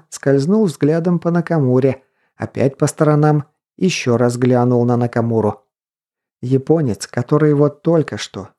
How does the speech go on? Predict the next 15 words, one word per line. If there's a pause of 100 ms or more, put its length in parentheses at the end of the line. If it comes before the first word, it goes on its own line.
(140)
вот
в
этот
самый
миг,
прямо
на
моих
глазах (160)
изучал
показатели
проекций
сразу
двух
мониторов,